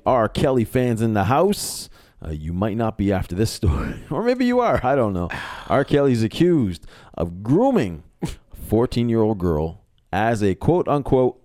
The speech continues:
sex pet. The R and B singer R. Kelly has been accused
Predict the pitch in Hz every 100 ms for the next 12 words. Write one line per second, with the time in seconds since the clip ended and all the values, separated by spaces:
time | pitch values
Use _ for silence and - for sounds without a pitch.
0 | - - - 104 - - - - - 98
1 | - - 90 113 123 110 101 127 113 104
2 | - - - - 262 - 220 185 85 -
3 | - - 95 95 95 - 180 220 185